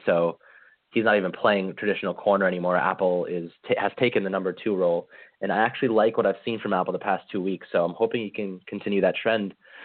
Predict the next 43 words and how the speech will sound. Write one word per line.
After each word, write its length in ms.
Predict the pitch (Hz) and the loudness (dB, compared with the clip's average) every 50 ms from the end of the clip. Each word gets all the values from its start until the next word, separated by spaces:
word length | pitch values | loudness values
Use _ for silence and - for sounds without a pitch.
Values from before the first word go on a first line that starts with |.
| - - - _ _ | -18 -20 -20 _ _
and 220 | - 98 92 90 | -2 0 0 2
develop 380 | 87 95 90 104 98 104 101 - | 0 0 4 4 4 4 4 2
into 360 | 98 92 - - 101 92 92 | 0 -2 -2 -2 0 0 0
the 80 | 87 95 | 2 2
guy 240 | 90 87 92 92 90 | 2 4 4 4 2
we 100 | 98 101 | 0 -2
kinda 200 | 113 117 107 104 | 0 0 0 0
need 140 | 110 107 | 2 0
him 100 | 107 107 | 0 0
to 80 | 98 98 | 0 0
be. 100 | 107 117 | 0 2
He's 200 | 101 127 117 107 | 2 2 2 2
reminding 360 | 117 107 110 117 123 127 123 | 2 2 2 2 2 2 0
me 120 | 123 123 113 | 2 4 4
a 40 | |
lot 220 | 101 104 101 101 101 | 6 6 6 4 2
of 100 | 92 - | 0 0
Prince 220 | - 117 104 95 | -4 -6 -6 -6
Amukamara 560 | - 101 101 95 - 98 92 92 87 90 92 | -4 -2 -2 -2 0 0 2 2 2 2 2
right 140 | 90 90 87 | 2 0 0
about 240 | 87 85 87 82 78 | 0 0 -2 -2 0
now, 320 | 90 90 90 90 92 - _ - - - - - - - _ _ _ | 0 0 0 0 -2 -4 _ -18 -20 -18 -18 -18 -18 -20 _ _ _
you 80 | 95 95 | -4 -2
know, 100 | 90 90 | -2 -2
he 300 | 95 - 110 98 98 98 - | -4 -6 -6 -6 -4 -6 -4
struggled 300 | - - 98 92 98 95 | -2 -2 0 0 0 -2
his 100 | 101 - - | -4 -4 -2
first 200 | - 98 - - | -2 -2 -2 -2
season, 300 | 98 92 95 95 90 90 | -4 -4 -2 -2 -2 -2
and 100 | 90 95 | -2 -4
then 60 | 92 | -2
he, 120 | 98 104 104 - - | -2 -2 -2 0 2
he 60 | 131 | 2
looked 200 | 139 143 131 113 | 2 2 0 0
better, 400 | 113 107 98 98 101 104 113 - _ _ _ _ _ _ | 0 0 2 2 2 2 0 -2 _ _ _ _ _ _
he 80 | - 117 | -6 -2
got 180 | 127 127 127 - | 0 0 2 2
better, 340 | 107 98 98 98 98 98 - _ - _ _ _ _ 110 | 2 4 4 4 2 2 -2 _ -18 _ _ _ _ -10
and 80 | 107 | -10
then 120 | 107 104 98 - | -10 -10 -10 -12
he 480 | 107 107 107 104 104 101 98 98 90 - - - - - _ _ _ _ _ _ _ _ _ _ - | -12 -12 -10 -10 -10 -8 -8 -8 -8 -8 -10 -12 -14 -16 _ _ _ _ _ _ _ _ _ _ -2
was 140 | 117 110 | -2 0
eventually 340 | 110 107 110 107 - 113 101 | 2 0 0 2 2 0 -2